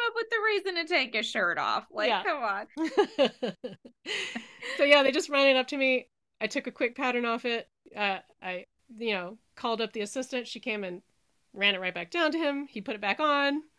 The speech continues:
Speaker 1: Was it one of those
Speaker 2: Amazing.
Speaker 1: things where it's, like, a task that you know how to do, but because of the circumstances, did you have a moment of, like, "Wait, can I do this?"
Speaker 2: <laughs> Like, I forgot how to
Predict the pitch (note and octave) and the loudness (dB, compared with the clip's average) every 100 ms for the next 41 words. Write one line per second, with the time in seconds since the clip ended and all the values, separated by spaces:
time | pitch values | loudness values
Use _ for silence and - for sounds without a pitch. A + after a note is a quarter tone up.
0 | _ _ _ _ _ _ C4 E4+ C4+ C4+ | _ _ _ _ _ _ 2 4 4 4
1 | E4+ A#4+ A4+ - B3 A#3+ D4 D4 A3+ G#3 | 6 6 4 4 2 2 -2 0 4 6
2 | F#3+ - A3 G#3 A#3 A#3 A3+ G#3+ G3+ C4 | 6 4 0 2 2 2 -2 2 2 2
3 | - D#4+ A3 G3+ G3+ A3+ F#3+ D#3+ E3+ E3 | -6 -8 -6 -4 -2 -2 -2 -4 -6 -4
4 | F#3+ G#3+ - - G#3 C4 G3+ E4 - D#4 | -4 -6 -6 -6 -6 -8 -12 -6 -6 -4
5 | F#3 G#3+ B3 C4+ D#4+ D4+ G3+ F#3+ E3+ F#3 | -6 -4 -4 -4 -10 -8 -6 -2 0 0
6 | F3+ E3 E3+ F3 E3 E3 D3+ C#3+ _ _ | 0 -2 -2 -2 -4 -2 -2 -2 _ _
7 | F#3+ F3 - _ _ _ _ - F3 G3+ | 2 2 0 _ _ _ _ -6 -2 0
8 | A3 F3+ G#3+ F4 F#4 E4 - G#4 B4 E4+ | 0 0 0 -2 -2 -4 2 0 2 -2
9 | - A3+ A3 A3+ A3 - C4 A3 G#3 - | 0 -2 0 -2 -6 -6 -2 0 0 -4
10 | _ _ A#3 G#3+ | _ _ -4 -2